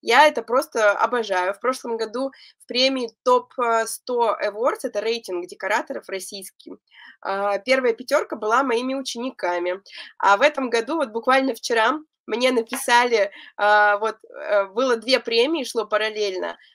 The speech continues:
Одна региональная премия «Wedding Awards», а, «Северо-Запад» в Санкт-Петербурге. Вторая региональная премия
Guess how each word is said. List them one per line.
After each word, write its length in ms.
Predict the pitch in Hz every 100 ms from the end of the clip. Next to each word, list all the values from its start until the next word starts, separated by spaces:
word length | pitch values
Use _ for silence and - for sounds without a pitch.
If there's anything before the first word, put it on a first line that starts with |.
| _
Одна 320 | - 226 233
региональная 580 | 226 226 226 226 220 214
премия 480 | 233 233 233 202 196
«Wedding 360 | 220 220 220 220
Awards», 560 | 208 220 220 220 -
а, 260 | 208 - 190
«Северо-Запад» 800 | - 233 220 202 220 277 - 202
в 60 | -
Санкт-Петербурге. 880 | 208 208 202 220 202 208 196 185 190 _ - 196
Вторая 400 | - 220 214 269
региональная 680 | 254 226 220 220 233 247 226
премия 540 | 220 226 240 240 214